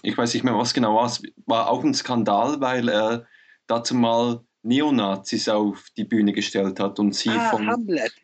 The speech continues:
Speaker 2: Ja,
Speaker 1: sie
Speaker 2: sein
Speaker 1: sprechen
Speaker 2: Hamlet.
Speaker 1: Genau, genau. Äh, der Skandal war eben, dass er die auf die Bühne gestellt hat und sie einfach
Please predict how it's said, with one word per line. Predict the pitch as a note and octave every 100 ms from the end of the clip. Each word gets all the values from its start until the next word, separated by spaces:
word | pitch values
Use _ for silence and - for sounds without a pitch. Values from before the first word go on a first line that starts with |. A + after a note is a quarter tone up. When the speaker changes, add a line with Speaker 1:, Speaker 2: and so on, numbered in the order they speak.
| _
Speaker 2:
Ja, | - G#3
Speaker 1:
sie | F3
Speaker 2:
sein | - D3
Speaker 1:
sprechen | C#3
Speaker 2:
Hamlet. | G3+ C#3+ G#2 - - - - _ _ _ _ _ _ _ _ _ -
Speaker 1:
Genau, | D3+ C#3+ C#3+
genau. | D#3+ D3+ G#2+ G2 F#2 - _ _ _ _
Äh, | G#2 G#2 - -
der | A#2+
Skandal | - C3 B2 D3+
war | D#3+ -
eben, | C#3 C#3+
dass | C3+
er | C3+
die | B2
auf | B2
die | A#2+
Bühne | - A#2+ C3+
gestellt | D#3 - D3+ D#3
hat | D3+
und | D3
sie | C3+ C3+
einfach | C#3 C#3